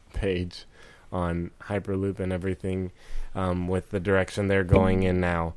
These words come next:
But, um, the biggest thing they're talking about was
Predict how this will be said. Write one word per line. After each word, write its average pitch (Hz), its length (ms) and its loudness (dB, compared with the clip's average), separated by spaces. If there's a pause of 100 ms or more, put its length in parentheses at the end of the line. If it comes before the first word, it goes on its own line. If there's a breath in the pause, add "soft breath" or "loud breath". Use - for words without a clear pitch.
(340 loud breath)
But, 104 320 2
um, 104 460 0 (320)
the 107 280 -2
biggest 127 720 0
thing 117 220 4
they're 101 200 2
talking 101 420 -2
about 95 460 -2
was 92 540 -2